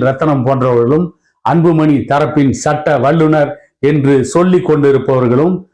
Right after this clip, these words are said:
மிகவும் மோசமான போர்வையில் வடிகட்டிய பொய்யை தமிழக மக்கள் மத்தியிலும் பாட்டாளி மக்கள் கட்சி தொண்டர்கள் மத்தியிலும் குழப்பத்தை ஏற்படுத்தும் வகையில் பொய்யான பிரச்சாரங்களை செய்து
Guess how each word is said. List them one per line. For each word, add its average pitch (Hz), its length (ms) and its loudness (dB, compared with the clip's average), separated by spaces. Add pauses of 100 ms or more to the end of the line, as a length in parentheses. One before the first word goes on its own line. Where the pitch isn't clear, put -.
(260)
மிகவும் 170 500 2 (180)
மோசமான 139 580 0 (300)
போர்வையில் 156 640 2 (100)
வடிகட்டிய 139 540 0 (140)
பொய்யை 143 320 2 (540)
தமிழக 151 400 0 (100)
மக்கள் 147 400 -2
மத்தியிலும் 143 520 0 (480)
பாட்டாளி 147 520 0
மக்கள் 147 320 -2
கட்சி 139 260 -2 (160)
தொண்டர்கள் 147 520 0
மத்தியிலும் 139 500 0 (400)
குழப்பத்தை 165 540 0 (180)
ஏற்படுத்தும் 151 580 0
வகையில் 156 440 0 (420)
பொய்யான 156 440 2 (240)
பிரச்சாரங்களை 147 680 0 (140)
செய்து 156 220 2